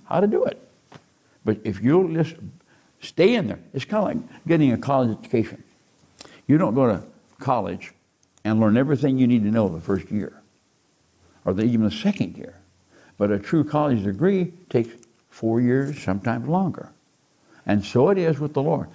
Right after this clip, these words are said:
I'm not saying it's gonna take you four years to learn, but I am gonna tell you, it, you have to learn. And the only way you're going to learn is through experience. And the only way you're gonna have experience is the storm.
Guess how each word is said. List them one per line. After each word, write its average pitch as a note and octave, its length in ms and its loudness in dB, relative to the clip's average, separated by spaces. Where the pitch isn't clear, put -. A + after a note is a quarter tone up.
I'm D#3 200 0
not G2 160 -2
saying G2+ 180 -2
it's - 80 -6
gonna E2+ 160 -6
take F#2+ 200 -4
you D#2+ 60 -10
four F2 260 -2
years F2+ 420 2
to - 80 -8
learn, F#2 360 -2
but F#2+ 100 0
I G2+ 200 2
am C3+ 180 2
gonna G#2 140 -2
tell E2+ 220 0
you, D2+ 200 -4
it, E2+ 160 -6
you F2+ 320 -8
have G#2+ 340 -4
to E2+ 100 -10
learn. D#2+ 540 -2
And D#2 100 -4
the D2+ 140 -8
only F3+ 380 2
way A#2 180 -2
you're F#2 160 -2
going C#3+ 400 2
to - 120 -8
learn G2+ 460 0
is F2 160 -6
through G2 180 0
experience. - 840 -4
And G2+ 140 0
the G#2 100 2
only B2+ 180 4
way A#2+ 160 4
you're A2+ 100 4
gonna G#2 180 2
have G#2 180 0
experience C#3 760 0
is G2 180 -6
the - 100 -10
storm. G#2 400 -2